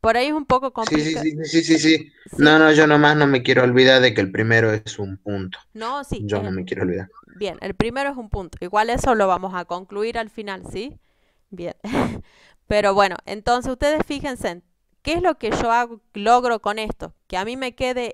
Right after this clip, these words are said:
Speaker 1: este vector X y Z en función de solo dos variables, ¿sí? Y al vector lo voy a componer en la suma de otros tres,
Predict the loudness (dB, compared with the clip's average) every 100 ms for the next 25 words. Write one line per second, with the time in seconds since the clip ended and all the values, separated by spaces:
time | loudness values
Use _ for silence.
0 | -4 -4 -2 -4 -6 -6 -2 -2 -2 -6
1 | -10 -10 -12 -10 -8 -6 -6 -4 -6 -6
2 | -10 -12 -12 -14 -10 -8 -6 -6 -4 -4
3 | -4 -6 -2 2 2 0 -2 -2 -4 -4
4 | -6 -8 -12 -18 _ -12 -10 -10 -14 _
5 | _ _ -6 0 2 2 2 4 6 6
6 | 4 0 0 -2 -2 -4 -4 -6 -6 -8
7 | -6 -8 -8 -10 -8 -6 -6 -6 -8 -6
8 | -4 -2